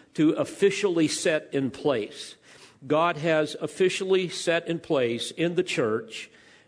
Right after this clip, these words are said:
And then he gives a list here. First apostles, second prophets, third teachers, then miracles, then gifts of healings, helps, administrations, various kinds of tongues. Now, I've explained these things in great details in, in the past, and so I'm not gonna repeat myself. But,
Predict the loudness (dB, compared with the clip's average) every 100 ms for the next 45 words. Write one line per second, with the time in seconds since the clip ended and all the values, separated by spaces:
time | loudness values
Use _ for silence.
0 | -12 -4 0 0 2 0 0 0 0 0
1 | -2 -4 -2 -4 -4 -6 -4 -2 -2 -4
2 | -6 -4 -6 -6 -6 -2 0 0 -4 -6
3 | -4 -4 -4 -2 -2 -2 -6 -4 -6 -2
4 | 0 0 0 -4 -4 -4 -2 -2 -4 0
5 | 2 4 2 0 -6 -16 -14 -2 0 0
6 | -2 -4 -2 -2 0 2 2 0 -4 0
7 | 2 2 2 -2 -4 -2 -2 -2 -4 -4
8 | -2 -2 -6 -14 -20 -20 -20 -6 -2 -2
9 | 0 0 2 2 0 -8 -2 0 2 0
10 | 2 0 0 0 0 0 -2 2 2 2
11 | -2 -4 0 2 4 2 -4 -12 -20 -20
12 | -6 -4 -2 -2 -2 0 -2 -4 -2 -4
13 | -6 -8 -6 -4 -2 0 0 0 2 0
14 | 0 -4 -2 -4 -4 -4 -4 -4 0 -2
15 | -2